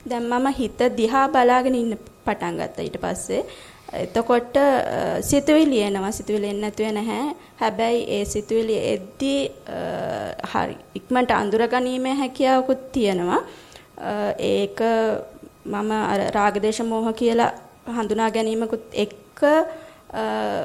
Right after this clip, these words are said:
මෛත්‍රියක් වගේ කරොත් ඒ සිතුවිල්ල හරි ඉක්මනට පහ වෙනවා. මට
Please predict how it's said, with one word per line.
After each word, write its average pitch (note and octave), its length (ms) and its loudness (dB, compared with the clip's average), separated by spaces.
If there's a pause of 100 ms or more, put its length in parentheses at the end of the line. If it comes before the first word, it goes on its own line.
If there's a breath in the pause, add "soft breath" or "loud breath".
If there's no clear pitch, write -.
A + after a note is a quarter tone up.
(160)
මෛත්‍රියක් A#3 640 2
වගේ B3+ 280 6
කරොත් C4+ 520 6 (400)
ඒ A#3 260 2
සිතුවිල්ල A#3 420 0
හරි A#3 260 2
ඉක්මනට C4 500 -2 (420)
පහ B3 160 0 (120)
වෙනවා. G#3 400 -2 (500 loud breath)
මට G#3 280 -8